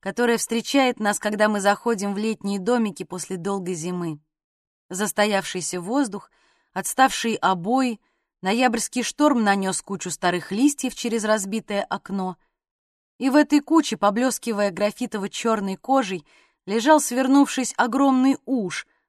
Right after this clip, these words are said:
ангел-хранитель сада. Он ещё не проснулся после зимней спячки. "Привет, приятель. Ты, как я погляжу, совсем обессилел?" Нет,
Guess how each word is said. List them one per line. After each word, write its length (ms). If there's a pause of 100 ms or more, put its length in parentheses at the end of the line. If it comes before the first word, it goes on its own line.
(160)
ангел-хранитель 960
сада. 480 (460)
Он 140
ещё 200
не 100
проснулся 580
после 320
зимней 360
спячки. 600 (1300)
"Привет, 420
приятель. 540 (720)
Ты, 140
как 200
я 120
погляжу, 420
совсем 460
обессилел?" 680 (1400)
Нет, 480